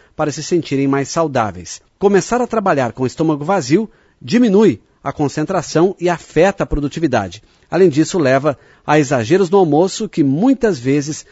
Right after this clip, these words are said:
resultam em incômodo gastrointestinal à tarde. Satisfazer a saciedade com uma refeição mais volumosa e muitas vezes gordurosa aumenta a circulação de sangue no abdômen, causando cansaço.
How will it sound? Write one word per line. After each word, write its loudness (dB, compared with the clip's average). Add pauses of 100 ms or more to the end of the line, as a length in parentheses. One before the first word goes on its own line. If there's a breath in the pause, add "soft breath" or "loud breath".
(140 soft breath)
resultam 0 (240 soft breath)
em 4
incômodo 0
gastrointestinal 0
à -4
tarde. -4 (360 soft breath)
Satisfazer -2
a -2
saciedade -2 (240 soft breath)
com -2
uma 2
refeição -2
mais -4
volumosa 2 (240 soft breath)
e -2
muitas 2
vezes -4
gordurosa 2 (260 soft breath)
aumenta 2
a -4
circulação -4
de -6
sangue -4
no 0
abdômen, 2 (320 soft breath)
causando 0
cansaço. -6